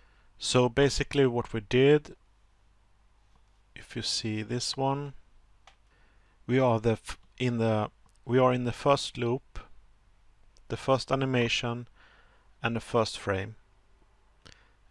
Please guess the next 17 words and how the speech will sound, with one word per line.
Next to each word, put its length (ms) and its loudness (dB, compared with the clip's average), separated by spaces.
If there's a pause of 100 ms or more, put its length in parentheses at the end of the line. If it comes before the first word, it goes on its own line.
(120)
And 460 0
we 60 -4
get 300 -4
the 80 -12
start 380 2 (580)
position, 800 -2 (920)
where 500 6 (100)
that 400 0
frame 500 -4 (160)
is 400 -8
location, 680 0 (180)
located, 580 0 (1040)
where 240 6
that 240 0
frame 320 -2
is 160 -8
located, 600 -4